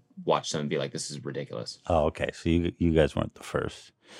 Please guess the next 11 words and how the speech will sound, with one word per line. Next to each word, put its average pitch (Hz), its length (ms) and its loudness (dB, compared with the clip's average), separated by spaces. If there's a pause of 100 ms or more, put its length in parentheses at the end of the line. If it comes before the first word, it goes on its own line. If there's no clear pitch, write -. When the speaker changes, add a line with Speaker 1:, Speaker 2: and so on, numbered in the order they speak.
(500)
Speaker 2:
By 123 140 12
the 143 60 10
way, 135 100 12
congratulations 113 840 10
on 92 100 12
five 90 300 8
billion, 90 540 8
uh, 80 320 8
subscribers. - 760 4 (300)
Speaker 1:
Thank 90 260 2
you. 76 220 -2